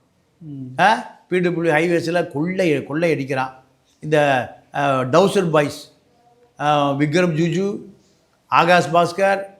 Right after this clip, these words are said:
Speaker 2: ரத்தீஷ், கேசவன், இவர்கள் தான் கவர்மெண்ட்டே நடத்தியிருக்கான். இந்த
Speaker 1: ம்.
Speaker 2: நாலரை வருஷமா பல ஆயிரம் கோடி ரூபா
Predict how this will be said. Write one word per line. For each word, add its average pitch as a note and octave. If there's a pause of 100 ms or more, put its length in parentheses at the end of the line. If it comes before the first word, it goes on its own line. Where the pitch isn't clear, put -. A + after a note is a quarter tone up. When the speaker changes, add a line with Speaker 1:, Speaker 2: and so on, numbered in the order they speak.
(340)
Speaker 2:
ரத்தீஷ், F#3+ (360)
கேசவன், F#3 (500)
இவர்கள் C#4
தான் D4
கவர்மெண்ட்டே C#4
நடத்தியிருக்கான். A3 (960)
இந்த D#3
Speaker 1:
ம். D3
Speaker 2:
நாலரை G#3
வருஷமா A#3 (600)
பல G#3+
ஆயிரம் B3+
கோடி A3
ரூபா A#3+